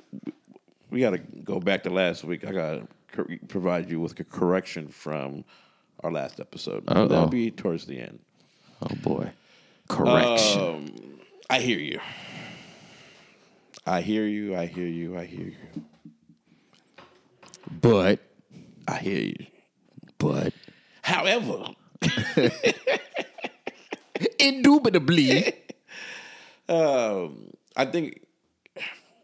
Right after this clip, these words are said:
Speaker 1: because I've been a part of so much friendship warfare that I agree.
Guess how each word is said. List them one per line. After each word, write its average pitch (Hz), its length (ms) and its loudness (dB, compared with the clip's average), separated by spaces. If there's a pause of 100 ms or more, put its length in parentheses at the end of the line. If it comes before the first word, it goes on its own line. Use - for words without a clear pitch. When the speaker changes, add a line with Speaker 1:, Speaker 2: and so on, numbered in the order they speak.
(120)
Speaker 1:
because 135 280 2
I've 127 160 2
been 110 160 0
a 104 60 -2
part 107 280 0
of 98 80 -2
so 104 240 0
much 95 380 -4
friendship - 880 -6 (220)
warfare 110 800 -4 (920)
that 90 600 -2 (1120)
I 104 140 2
agree. 90 520 -4